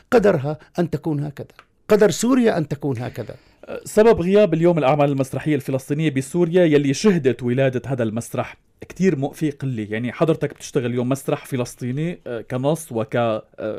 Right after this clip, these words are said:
Speaker 2: مسرحية كاملة فلسطينيًا وتحمل الوجع الفلسطيني باقي ل-، لبعيد، مع إنه المسرح الفلسطيني خلق عنا.
Speaker 1: صحيح، هذا الكلام سليم.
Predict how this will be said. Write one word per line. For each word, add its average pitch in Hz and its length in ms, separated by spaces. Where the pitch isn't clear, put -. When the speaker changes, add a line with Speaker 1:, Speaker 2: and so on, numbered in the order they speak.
Speaker 2:
مسرحية 165 480
كاملة 120 480
فلسطينيًا 131 640
وتحمل 123 580
الوجع 120 520
الفلسطيني 123 600
باقي 135 380
ل-، 113 240
لبعيد، 98 460
مع 117 160
إنه 151 140
المسرح 143 640
الفلسطيني 135 460
خلق 127 260
عنا. 90 280
Speaker 1:
صحيح، - 520
هذا 98 180
الكلام 87 360
سليم. 87 460